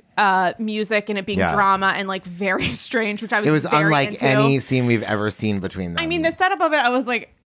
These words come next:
Speaker 1: "Is, like, literally Batman gonna come out? Like, what is, what are they setting
Speaker 2: I
Speaker 1: us
Speaker 2: don't,
Speaker 1: up for?"
Speaker 2: I don't remember that room being lit that way before.
Speaker 1: And then didn't it go to, at one point, I think it, there was, like, at one point they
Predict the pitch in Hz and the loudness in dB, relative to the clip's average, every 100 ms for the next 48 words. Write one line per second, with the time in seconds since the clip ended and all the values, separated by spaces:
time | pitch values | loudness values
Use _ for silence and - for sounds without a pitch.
0 | _ - 214 196 175 _ - 226 208 226 | _ -4 -4 -4 -14 _ -6 -6 -4 -2
1 | 240 247 247 240 202 202 220 220 220 254 | 2 2 2 2 2 0 -2 -4 -6 -4
2 | 240 269 220 240 202 233 294 - 262 254 | -4 -2 -2 -4 0 2 2 0 -8 -6
3 | 214 285 359 269 262 269 185 233 - 151 | -4 -2 0 -2 0 2 4 2 0 0
4 | 175 202 165 151 139 117 95 101 127 127 | 2 4 2 2 2 0 0 0 0 2
5 | 110 92 87 98 - - 65 69 64 - | 2 2 0 -2 -4 -4 -6 -6 -10 -12
6 | 60 55 73 349 349 392 381 392 523 605 | -8 -8 -6 -2 0 2 2 0 -2 -4
7 | 679 - 302 320 - - 320 302 247 240 | -6 0 0 0 -2 -2 0 2 0 0
8 | 285 294 - 302 294 277 254 _ _ - | 0 0 -2 0 0 0 -4 _ _ -8
9 | 262 262 330 349 403 - 285 285 277 262 | -6 -2 -2 0 -2 0 0 0 0 0
10 | 247 240 277 269 311 294 - 262 247 | 0 0 -2 0 0 -2 0 -2 -2